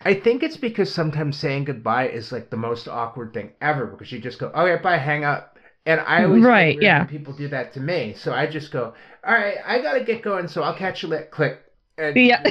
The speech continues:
Speaker 2: <laughs> Yeah. Mm-hmm.
Speaker 1: and I've been guilty of when the, when a phone vend-, when someone I'm on the phone with for work, like, if I'm calling, like, a vendor or something,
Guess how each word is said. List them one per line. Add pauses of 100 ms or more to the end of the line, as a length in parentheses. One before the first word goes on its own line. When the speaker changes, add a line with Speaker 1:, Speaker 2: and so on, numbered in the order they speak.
(220)
Speaker 2:
<laughs>
Yeah. (480)
Mm-hmm. (320)
Speaker 1:
and
I've
been
guilty
of (160)
when
the, (260)
when
a
phone
vend-,
when
someone
I'm
on
the
phone
with
for
work, (180)
like,
if
I'm
calling,
like,
a
vendor
or
something,